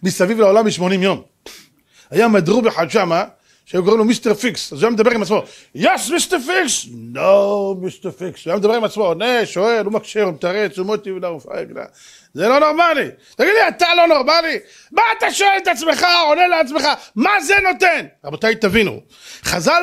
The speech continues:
שאמרו לעשות, הם אמרו שתעשה כי זה עובד. אתה מדבר אפילו עם עצמך, ואתה תסביר לעצמך, ואתה תשאל ותענה, אתה מתפעל, ותדעו לכם, אדם מתפעל משאלות.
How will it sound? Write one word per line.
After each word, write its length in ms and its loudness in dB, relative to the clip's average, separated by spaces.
שאמרו 420 2
לעשות, 640 2
הם 200 2
אמרו 360 4
שתעשה 560 0
כי 100 0
זה 120 2
עובד. 340 2
אתה 80 -16
מדבר 280 -2
אפילו 200 0
עם 100 4
עצמך, 380 0
ואתה 160 -2
תסביר 320 -2
לעצמך, 460 0
ואתה 160 -2
תשאל 600 0
ותענה, 500 0
אתה 220 0
מתפעל, 440 0
ותדעו 240 0
לכם, 220 0
אדם 180 2
מתפעל 360 0
משאלות. 640 -2